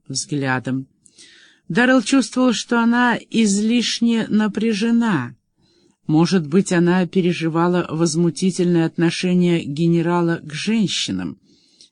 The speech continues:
ведь муж не пригласил ее за стол, и Даррелл пока не мог понять, почему. «Мистер Даррелл», — заговорил фон Виттель,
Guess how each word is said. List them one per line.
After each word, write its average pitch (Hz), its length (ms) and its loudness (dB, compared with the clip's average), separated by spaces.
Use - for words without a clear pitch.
ведь 139 240 -4
муж 147 380 0
не 143 160 2
пригласил 131 640 -4
ее 123 360 -6
за 113 200 -6
стол, 180 540 0
и 143 160 0
Даррелл 127 460 0
пока 135 440 -2
не 131 140 2
мог 123 260 -2
понять, 120 400 -4
почему. 110 600 -6
«Мистер 254 640 6
Даррелл», — 202 580 2
заговорил 165 640 2
фон 156 380 0
Виттель, 147 480 -2